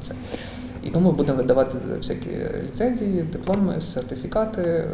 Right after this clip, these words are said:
організації створювати, школи, коучів, і от пішло, поїхало ще більше грошей заробляти. Ну, в традиціях капіталізму, тобто це така дуже річ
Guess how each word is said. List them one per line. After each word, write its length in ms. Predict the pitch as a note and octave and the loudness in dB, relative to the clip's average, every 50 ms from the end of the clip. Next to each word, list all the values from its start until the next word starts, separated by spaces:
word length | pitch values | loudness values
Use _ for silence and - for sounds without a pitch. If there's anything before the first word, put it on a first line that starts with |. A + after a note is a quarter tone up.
| - | -4
організації 540 | C3+ C3+ C3 C3+ D3 G3 G#3 G#3+ G#3 F3 F3 | -4 -4 -6 -4 -2 -2 -2 -2 0 -2 -4
створювати, 500 | - - D#3+ D#3+ D#3 D#3 C#3 C#3 C#3+ F3+ | -4 -2 0 0 2 2 0 -2 -2 -4
школи, 540 | - - - - G3 G3+ G3 F#3+ E3+ D#3+ D#3+ D#3+ - - | -6 -6 -4 -2 0 0 2 2 2 0 0 -2 -4 -4
коучів, 520 | - - C#3+ C#3+ C#3+ C#3+ - - - - - - - - | -2 0 0 0 0 -2 -4 -6 -8 -8 -8 -8 -6 -4
і 220 | - - - - D3+ C#3+ | -4 -2 -2 -2 -2 -4
от 220 | - - - - - - - | -4 -6 -6 -8 -8 -8 -8
пішло, 260 | - - - - B2 | -8 -6 -4 -4 -4
поїхало 520 | A#2+ - - - B2+ C3 B2 - B2+ C3 | -4 -4 -4 -4 -4 -4 -4 -2 -4 -4
ще 160 | B2 - C#3 C#3 | 0 2 2 2
більше 240 | C3+ B2+ - - B2 B2 | 2 0 -2 -2 -4 -4
грошей 240 | B2 A#2 - - | -4 -4 -4 -6
заробляти. 340 | - - - - - - - - - - - - - - - - | -6 -6 -8 -8 -8 -10 -12 -12 -14 -14 -14 -14 -14 -10 -4 0
Ну, 80 | A#3+ A#3+ | 0 0
в 140 | - - | 0 2
традиціях 560 | - - D#3 D3+ F3 A3 - - - - - - | 4 4 6 6 6 6 6 6 4 4 4 4
капіталізму, 640 | E3+ - - - - B2 B2 A#2+ - - - F#2 - - - - - | 2 2 0 0 0 0 0 0 -2 -2 -4 -6 -8 -8 -8 -8 -10
тобто 340 | - - - - G#2 - - | -10 -10 -10 -8 -8 -6 -4
це 200 | - C3+ C#3 C#3 C#3+ - - - - - - - - - | -2 -2 -2 -2 -4 -6 -12 -12 -12 -14 -14 -12 -10 -10
така 360 | - - - B2+ B2 B2+ B2 B2 | -8 -4 -2 0 0 0 0 -2
дуже 320 | C3 B2+ - C3 B2+ B2 | -4 -4 0 0 2 2
річ 580 | B2+ B2+ A#2+ A#2+ - B2+ - C3 - - - - | 2 0 -4 -4 -4 -6 -6 -6 -6 -8 -8 -8